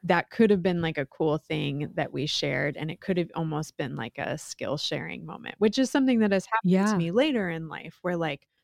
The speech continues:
Speaker 1: friends have shared and I've had the opportunity to share, like, "Oh, I tried this and it was really cool," and, um,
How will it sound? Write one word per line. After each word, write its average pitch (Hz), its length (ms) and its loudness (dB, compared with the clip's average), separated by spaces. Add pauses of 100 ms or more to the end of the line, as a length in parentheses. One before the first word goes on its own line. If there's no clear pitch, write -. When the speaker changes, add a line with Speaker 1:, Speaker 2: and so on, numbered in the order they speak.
(300)
Speaker 1:
friends 175 440 -2
have 170 200 -2
shared 160 520 0
and 151 180 -6
I've 165 240 0
had 160 180 -4
the 165 120 -2
opportunity - 760 -6
to 165 120 -6
share, - 360 -6
like, - 340 -14
"Oh, 190 200 -6
I 156 160 -14
tried 196 340 -14
this 214 340 -2
and 165 120 -8
it 180 80 -12
was 170 220 -8
really 202 320 0
cool," 190 460 2
and, 170 200 -2 (560)
um, 170 540 -4